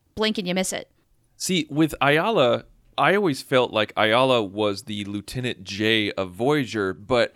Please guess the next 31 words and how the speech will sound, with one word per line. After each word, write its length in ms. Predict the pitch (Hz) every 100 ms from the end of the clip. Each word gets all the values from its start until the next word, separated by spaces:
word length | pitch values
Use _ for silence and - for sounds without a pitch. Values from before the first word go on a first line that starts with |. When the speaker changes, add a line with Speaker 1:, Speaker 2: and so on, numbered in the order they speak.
| - -
Speaker 2:
I 40 | 143
don't 120 | 185
think 160 | 180 147
that's 140 | 131
a 60 | -
fair 220 | 143 135
comparison 560 | 127 107 170 269 - 127
because 340 | 120 127 113 -
Ayala 600 | 120 127 202 254 135 117 _ _ 117
got 220 | 143 131
much 220 | 131 -
more, 500 | 127 123 120 110 104 _ _ _ -
uh, 40 | 90 90 95 90
verbal 480 | 117 123 131 147 190
screen 360 | - 208 214 214
time. 420 | 208 226 269 262 _ _ _ _ -
Speaker 1:
He 180 | - 269
did 240 | 311 339 -
actually 380 | 277 - 294
get 160 | 254 269
to 60 | 262
say 240 | - 220
words. 560 | 196 214 226 165 160 -
Yes, 360 | 202 185 170 -
I 60 | 208
believe 300 | 208 226 -
one 260 | 208 196 214
time 240 | - 240
he 120 | 226 233
said, 320 | - 190 170
"Yeah," 440 | 170 165 170 269